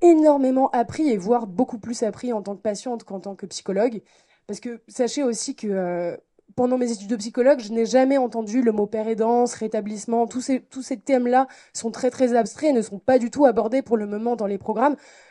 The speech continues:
Donc on a besoin de le vivre en tant que patient, en tant que père aidant, pour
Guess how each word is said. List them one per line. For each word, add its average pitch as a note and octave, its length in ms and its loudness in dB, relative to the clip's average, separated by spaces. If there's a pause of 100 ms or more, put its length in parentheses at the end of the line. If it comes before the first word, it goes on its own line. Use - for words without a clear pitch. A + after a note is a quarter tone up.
(140)
Donc A#3+ 140 -2
on C4 80 4
a C4 80 8
besoin C4+ 320 6
de C4+ 100 4
le A#3+ 140 4
vivre A#3+ 260 4
en A#3 100 0
tant A#3+ 200 -4
que A#3+ 80 -2
patient, C#4 800 2
en G#3 180 0
tant A3 160 -2
que A#3 100 -8
père C4 240 2
aidant, C4 400 2
pour A#3+ 380 -10